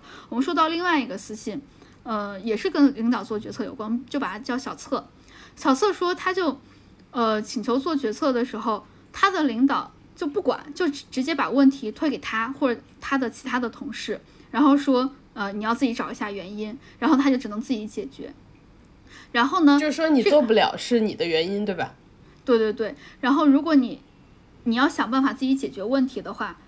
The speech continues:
Speaker 1: 然后呢，还会被说成，“哎，你怎么完成这么迟？你怎么不，不，不及时跟我汇报？”那还不是因为你自己没有做决策吗？然后
Speaker 2: 就是因为，因为人家在花时间解决问题啊，所以才迟了，不是吗？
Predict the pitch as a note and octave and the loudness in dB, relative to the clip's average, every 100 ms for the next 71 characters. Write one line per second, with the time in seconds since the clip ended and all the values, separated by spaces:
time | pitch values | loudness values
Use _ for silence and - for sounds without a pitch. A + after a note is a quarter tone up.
0 | - - A#3+ C4 B3 A3 A#3 G#3+ B3+ A#3 | -20 -10 0 2 2 0 -4 -2 0 0
1 | A#3 A3 C4 C4 C4+ G#3 A#3 C4+ C4+ G#3+ | 0 -2 -4 -4 -2 -4 2 4 4 0
2 | F#3+ - - G#3+ A#3+ - G3+ C4 - - | -8 -14 -8 -6 -4 -6 -8 -12 -18 -20
3 | - - C4+ B3 - - G#3 B3+ C4+ A#3+ | -20 -6 -2 0 0 -4 -2 4 4 4
4 | A#3 A3+ C4 - A#3+ - A#3+ - A#3 B3 | -2 -6 -8 -12 -10 -6 -6 -6 -6 -6
5 | B3 G#3 A#3 A3 A#3 - - - - - | -6 -6 -6 -2 -2 -2 -8 -20 -20 -20
6 | - - - B4+ - C4 F4 D#4 E4 B3 | -20 -20 -8 -2 2 2 2 2 2 0
7 | C#4+ C4 A3+ A3 C4+ B3 G3 - A#3 G3+ | 2 0 2 0 0 -2 -4 -8 -8 -6
8 | G3 - - - - C4+ G4+ G4+ G#4 G4+ | -10 -14 -20 -6 2 6 8 10 8 6
9 | - F4+ G4+ F4+ C#4+ E4+ F4 D#4+ E4+ - | -2 4 6 6 4 2 0 -2 -6 -4
10 | C4+ D4 A3+ G#3 C4 D#4 - G3 F3 G#3 | -2 0 0 2 2 2 -2 -4 -4 -8
11 | - - - - - - C#4+ F4 B3 A3 | -20 -20 -20 -20 -20 -2 0 2 0 0
12 | G#3+ - - G#3 G#3+ F#3+ - F#3+ E3+ | 0 -2 -2 0 0 -2 -8 -10 -10